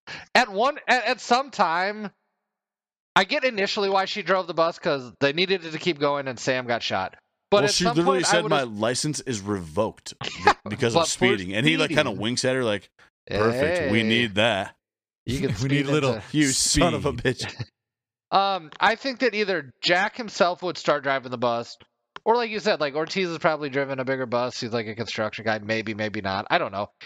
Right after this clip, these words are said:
Speaker 1: It just seems like they
Speaker 2: Don't
Speaker 1: would've
Speaker 2: put that
Speaker 1: talked
Speaker 2: on
Speaker 1: about it.
Speaker 2: Ortiz. Don't,
Speaker 3: Somebody, yeah.
Speaker 2: don't, don't put that on Ortiz.
Speaker 1: Okay, you're right. Somebody, I, I just am surprised that she drove the bus the entire time.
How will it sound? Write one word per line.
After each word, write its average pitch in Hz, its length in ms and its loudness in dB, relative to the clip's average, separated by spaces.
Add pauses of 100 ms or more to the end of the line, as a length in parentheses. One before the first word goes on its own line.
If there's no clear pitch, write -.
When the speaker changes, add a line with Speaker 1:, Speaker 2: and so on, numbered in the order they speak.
(140)
Speaker 1:
It 196 60 -4
just 247 120 2
seems 254 160 -2
like 226 120 2
they 185 80 4
Speaker 2:
Don't 185 100 0
Speaker 1:
would've 180 120 4
Speaker 2:
put 202 100 0
that 165 160 4
Speaker 1:
talked 151 40 0
Speaker 2:
on 139 140 0
Speaker 1:
about 92 180 -2
it. - 20 -2
Speaker 2:
Ortiz. 95 200 -4
Don't, 170 160 2
Speaker 3:
Somebody, 107 280 0
yeah. 98 220 2
Speaker 2:
don't, 90 160 -6 (260)
don't 208 300 -2
put 170 220 -4
that 127 160 2
on 113 120 2
Ortiz. 82 600 -4 (600)
Speaker 1:
Okay, 98 300 0
you're 123 140 -2
right. 90 200 -6
Somebody, 262 540 2
I, 233 180 -2
I 226 140 2
just 233 280 -6
am 220 120 -6
surprised 190 520 0
that 147 120 -6
she 170 300 -2
drove 143 320 0
the 120 80 -10
bus 117 300 -2
the 120 240 -2
entire 104 540 -2
time. 76 360 -8